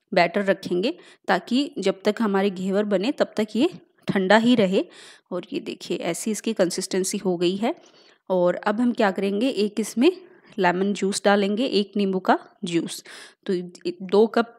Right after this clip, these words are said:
मैदा के लिए एक लेमन जूस मैं इसमें यूज़ कर रही हूँ। तो बस इसको भी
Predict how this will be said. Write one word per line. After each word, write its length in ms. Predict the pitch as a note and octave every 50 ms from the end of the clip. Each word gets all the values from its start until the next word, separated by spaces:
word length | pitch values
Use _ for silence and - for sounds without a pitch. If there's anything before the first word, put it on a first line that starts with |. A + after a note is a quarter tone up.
| -
मैदा 280 | G#3 G#3 F#3+ F#3+ G3 G#3
के 180 | G#3+ G#3+ A#3 A3
लिए 260 | G#3+ G3 G3 A3 D4
एक 320 | - - G3 A3 G#3+ -
लेमन 280 | A3 F#3+ F3+ F3+ F#3 G3+
जूस 260 | F3+ F#3+ F#3+ - -
मैं 80 | G#3+ G3+
इसमें 260 | F#3 - - A3+ E4+ F#4 - - - _ _ _ _ _ - -
यूज़ 300 | G#3+ F#3 G3 G3 G#3+ - -
कर 140 | - A3+ G#3
रही 200 | G3+ G#3 A3+ A3+
हूँ। 180 | A3+ A#3+ D4+ F4+ - - _ _ _ _ _ _ _ _ _ _ _ _ _ - - - - -
तो 80 | G#3 G#3
बस 260 | F3+ F3+ F#3 - -
इसको 260 | - - - - G3
भी 180 | F3+ B3 E4